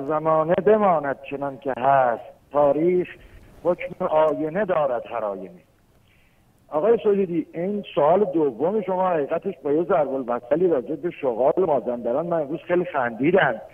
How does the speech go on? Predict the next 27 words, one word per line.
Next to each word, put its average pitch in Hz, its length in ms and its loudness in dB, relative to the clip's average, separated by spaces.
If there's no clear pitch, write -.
و 131 240 4
اگر 175 280 4
ما 147 260 2
این 214 140 2
حرف 175 220 0
رو 156 100 -4
بیزاریم 135 440 -2
که 208 120 0
واویلا 143 680 2
بود، 208 360 -2
اون 175 220 -4
آقای 147 320 -2
یزدانی 143 720 0
ما 180 300 0
بود - 80 -14
که 170 100 -2
هر 160 180 -2
گرد 165 420 -4
گردو 156 380 -2
نیست، 190 260 -6
هر 151 200 -2
با-، 147 260 -4
بیشتری 160 400 -2
بابا 165 380 2
نیست. 190 280 -4
آقای 180 320 6
داری 156 280 0